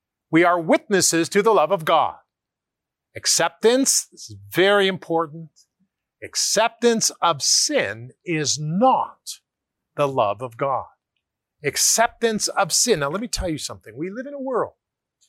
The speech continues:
where people want you to accept them for who they are. And if you don't accept them, you're called this phobe and that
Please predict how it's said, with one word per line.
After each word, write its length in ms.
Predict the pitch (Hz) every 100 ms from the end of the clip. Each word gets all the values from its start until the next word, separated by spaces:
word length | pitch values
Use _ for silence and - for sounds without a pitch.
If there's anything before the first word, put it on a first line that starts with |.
| _ _ _ _ _
where 180 | 147 143
people 460 | - 214 - 196
want 280 | 160 190 196
you 140 | 190 180
to 220 | - 175
accept 520 | - - - 214 - _ 120
them 300 | 107 90 95
for 200 | 123 120
who 200 | 147 131
they 220 | 127 127
are. 280 | 135 113 - - - _ _ _ _ _
And 100 | 101
if 120 | 95
you 100 | 160
don't 220 | 151 226 214
accept 380 | - 214 -
them, 140 | 160 135
you're 140 | 117
called 380 | - 147 139 117
this 220 | 170 -
phobe 380 | - 175 170 147
and 160 | 127 135
that 200 | 160